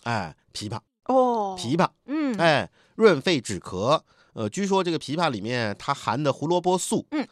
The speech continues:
Speaker 1: 在水果当中还能排上第三。
Speaker 2: 嗯。
Speaker 1: 怎么样？大家第一次听说吧？
Speaker 2: 哎，但
Speaker 1: 枇杷里面有胡萝卜素。
Speaker 2: 我只知道胡萝卜里面有胡萝卜素。
Speaker 1: 对，对，对，对。
Speaker 2: 哎呀，但是现在这个市场上枇杷也好多。以前我们家小时候自己家种过枇杷，种出来的都是那花好看，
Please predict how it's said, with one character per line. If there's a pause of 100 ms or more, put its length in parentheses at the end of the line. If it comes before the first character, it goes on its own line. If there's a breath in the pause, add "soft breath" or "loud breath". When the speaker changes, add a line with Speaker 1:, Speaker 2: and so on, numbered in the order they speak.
(120)
Speaker 1:
在
水
果
当
中
还
能 (100)
排
上
第
三。 (140)
Speaker 2:
嗯。
Speaker 1:
怎
么
样？
大
家
第
一
次
听
说
吧？
Speaker 2:
哎，
但
Speaker 1:
枇
杷
里
面
有
胡
萝
卜
素。
Speaker 2:
我
只
知
道
胡
萝
卜
里
面
有
胡
萝
卜
素。
Speaker 1:
对，
对，
对，
对。
Speaker 2:
哎
呀， (340 loud breath)
但 (100)
是
现
在
这
个
市
场
上
枇
杷
也
好
多。
以
前
我
们
家
小
时
候
自
己
家
种
过
枇
杷， (320 soft breath)
种
出
来
的
都
是
那
花
好
看，